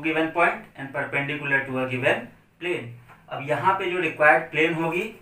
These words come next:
ये किसी दो पॉइंट से पास हो रही है और परपेंडिकुलर है किसी एक गिवन प्लेन के, तो required equation of plane ये क्या होगी,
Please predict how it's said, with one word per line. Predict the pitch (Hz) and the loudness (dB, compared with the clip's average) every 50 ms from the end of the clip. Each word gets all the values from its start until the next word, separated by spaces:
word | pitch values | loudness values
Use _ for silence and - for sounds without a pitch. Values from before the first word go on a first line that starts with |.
| _ _ _ _ _ - | _ _ _ _ _ -18
ये | 143 | -16
किसी | 127 - 143 - 170 156 131 143 | -12 -12 -10 -8 -8 -8 -6 -6
दो | 143 143 143 | -6 -4 0
पॉइंट | 156 151 151 156 - | 0 2 2 0 -2
से | 165 170 - | -6 -4 4
पास | 143 143 143 143 147 | 8 8 8 8 6
हो | 156 160 | 0 2
रही | 165 165 170 175 | 2 2 4 4
है | 196 - - - - - - - - - _ - | 2 2 0 -6 -10 -18 -20 -20 -20 -20 _ -14
और | 147 143 - | -14 -10 -2
परपेंडिकुलर | 160 156 151 156 175 175 185 208 214 208 196 180 175 170 170 | -2 -2 0 0 0 0 0 0 -2 -4 -2 2 2 2 2
है | 185 196 190 | 2 0 -2
किसी | - 147 120 160 160 147 151 | -6 -8 -8 -6 -4 -2 0
एक | 180 - - - - _ _ _ _ 135 | 0 -2 -4 -10 -16 _ _ _ _ _
गिवन | 123 131 131 151 165 160 | -10 -6 -4 -4 -4 -4
प्लेन | 165 165 165 165 165 | -2 0 0 0 0
के, | 165 190 208 | -2 -4 -6
तो | 226 - - - - _ _ _ _ _ - 143 143 | -6 -6 -12 -18 -20 _ _ _ _ _ -18 -14 -12
required | 127 120 - 151 151 151 156 160 | -12 -4 2 2 4 4 2 0
equation | 151 156 143 139 147 151 147 147 | -4 -6 -6 -6 -4 -4 -2 -2
of | 147 143 - | -2 -2 -2
plane | 131 151 170 180 - - - - _ _ - 127 | 0 0 0 0 -2 -8 -16 -20 _ _ -18 -12
ये | 127 135 127 | -10 -10 -8
क्या | 131 147 139 135 | -2 0 0 0
होगी, | - 139 139 175 180 | 0 -2 -4 -4 -6